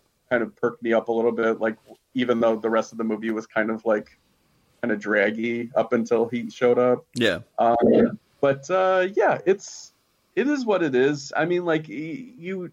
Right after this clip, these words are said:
Speaker 1: absolutely at this point should know, like, what you're getting with the Judd Apatow movie, and it's basically just how into that are you?
Speaker 2: The last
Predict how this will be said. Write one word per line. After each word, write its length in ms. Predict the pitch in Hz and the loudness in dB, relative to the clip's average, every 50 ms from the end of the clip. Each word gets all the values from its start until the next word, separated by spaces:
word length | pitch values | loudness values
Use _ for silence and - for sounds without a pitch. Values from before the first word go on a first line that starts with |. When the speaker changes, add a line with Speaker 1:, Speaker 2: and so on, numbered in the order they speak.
| _ | _
Speaker 1:
absolutely 580 | - 151 170 170 156 - 180 170 151 143 143 131 | 0 0 0 0 0 0 2 2 4 4 4 4
at 100 | 131 131 | 4 4
this 180 | 139 135 135 - | 0 0 0 -2
point 380 | - - - 127 123 110 104 | -6 -2 0 2 2 2 0
should 200 | - 131 123 117 | -2 -4 -4 0
know, 180 | 117 117 117 120 | 2 2 4 4
like, 260 | 123 120 113 110 - | 4 4 2 0 -2
what 100 | 117 104 | -2 -2
you're 140 | 110 120 117 | -2 -4 -6
getting 240 | 117 113 107 110 110 | -6 -6 -6 -4 -4
with 140 | 110 110 | -6 -6
the 100 | - 110 | -6 -8
Judd 220 | 104 98 95 98 98 | -4 -2 0 2 2
Apatow 480 | 95 110 - - 104 - 110 107 107 | 2 0 -2 -4 -6 -2 -2 -2 0
movie, 440 | 110 110 110 107 104 107 110 107 113 | -2 -4 -6 -6 -6 -6 -6 -4 -2
and 100 | 117 113 | -2 -2
it's 200 | 117 120 117 - - _ _ _ | -2 -2 -4 -6 -16 _ _ _
basically 460 | 95 98 107 - - - - - 113 | -4 -4 -4 -4 -10 -6 -4 -4 -4
just 260 | - 90 101 - - _ _ _ _ _ _ _ _ _ | -4 -4 -10 -12 -14 _ _ _ _ _ _ _ _ _
how 180 | 113 110 107 110 | 2 2 4 4
into 260 | 110 113 110 110 110 | 2 2 4 4 4
that 220 | 107 104 101 104 - | 6 6 4 4 2
are 180 | 101 101 101 | 2 0 0
you? 380 | 104 110 110 113 113 113 110 - _ _ _ _ _ _ _ _ _ _ _ - - - - - - - - _ _ _ - | 0 -2 -4 -4 -4 -6 -8 -12 _ _ _ _ _ _ _ _ _ _ _ -18 -16 -16 -16 -20 -20 -20 -20 _ _ _ -6
Speaker 2:
The 120 | 143 135 | -4 -4
last 720 | 135 147 165 190 202 202 - - - - - - - - | -2 0 0 0 0 -2 -4 -6 -8 -8 -8 -10 -12 -14